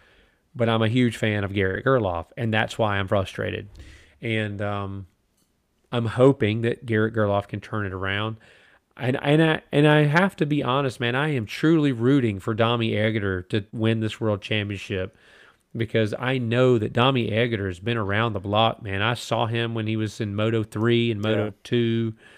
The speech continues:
Speaker 1: and, man, what a, what a big win this would be.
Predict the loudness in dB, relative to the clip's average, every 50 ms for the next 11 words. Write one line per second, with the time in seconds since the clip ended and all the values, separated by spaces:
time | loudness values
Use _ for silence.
0 | -20 -20 -20 _ _ _ -6 -4 -2 0 0 0 0 -2 -4 -6 -10 -12 -16 _
1 | _ _ _ _ _ -20 _ _ _ _ _ -2 0 2 4 4 4 2 0 -4
2 | -8 -14 _ _ _ _ _ _ _ -8 -6 0 4 8 8 8 8 6 2 0
3 | -4 -6 -2 4 6 6 6 6 4 2 2 2 2 2 2 2 2 0 0 0
4 | 0 -2 -4 -8 -8 -10 -12 -8 -6 -6 -6 -6 -8 -12